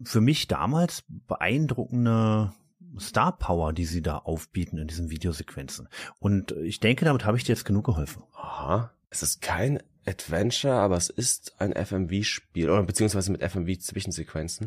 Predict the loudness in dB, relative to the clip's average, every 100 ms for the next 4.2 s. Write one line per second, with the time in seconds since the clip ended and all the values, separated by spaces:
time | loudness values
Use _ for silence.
0 | -6 -4 -2 0 0 0 -2 -2 0 0
1 | 0 -2 -2 -4 -6 -18 -20 _ 2 2
2 | 2 0 0 0 -2 0 0 0 0 0
3 | 2 4 2 2 -4 -6 -12 -12 -8 -8
4 | -10 -14